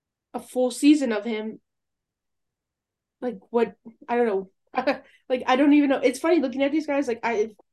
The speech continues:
<clears throat> him and, um, who's the other guy? Uh, Domingo Germán. Like, Germán is thirty. Uh,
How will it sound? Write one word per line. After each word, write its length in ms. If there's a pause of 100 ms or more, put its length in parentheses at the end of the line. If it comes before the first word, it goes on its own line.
(100)
<clears throat> 320
him 720 (560)
and, 640
um, 640 (500)
who's 160
the 60
other 120
guy? 240 (600)
Uh, 160
Domingo 440
Germán. 580 (360)
Like, 260 (200)
Germán 400
is 260
thirty. 500 (800)
Uh, 720